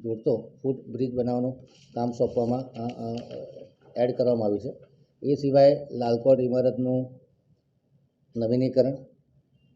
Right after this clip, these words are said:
કમાટી બાગ પક્ષીઘર ક્લોઝરથી ટાઇગર એન્ક્લોઝર તરફ આવેલા જૂના બ્રિજને આઇકોનિક સ્ટ્રક્ચર સાથે બનાવવાનું કામ એડ કર્યું છે. પ્લેનેટોરિયમને નવીનીકરણનું કામ એડ કર્યું છે.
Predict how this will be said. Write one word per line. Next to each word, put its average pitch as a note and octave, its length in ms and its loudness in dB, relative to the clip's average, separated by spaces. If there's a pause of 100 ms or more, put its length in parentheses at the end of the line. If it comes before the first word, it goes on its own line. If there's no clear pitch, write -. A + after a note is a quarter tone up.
(300)
કમાટી C3 380 2
બાગ C3+ 400 4
પક્ષીઘર B2+ 580 6 (1120)
ક્લોઝરથી B2+ 760 2 (1900)
ટાઇગર B2 280 4
એન્ક્લોઝર C3 320 4
તરફ B2+ 140 2
આવેલા B2 180 0
જૂના A#2 280 -2
બ્રિજને A#2+ 560 0 (520)
આઇકોનિક C3 380 0
સ્ટ્રક્ચર B2+ 340 0
સાથે B2 360 2 (180)
બનાવવાનું A#2+ 420 0
કામ B2 260 -4
એડ A#2+ 160 -4
કર્યું B2 160 -2
છે. C3 80 -2
પ્લેનેટોરિયમને B2+ 840 -2 (120)
નવીનીકરણનું B2 600 -2
કામ B2+ 240 -2
એડ B2 140 -2
કર્યું B2 180 -2
છે. B2 140 -8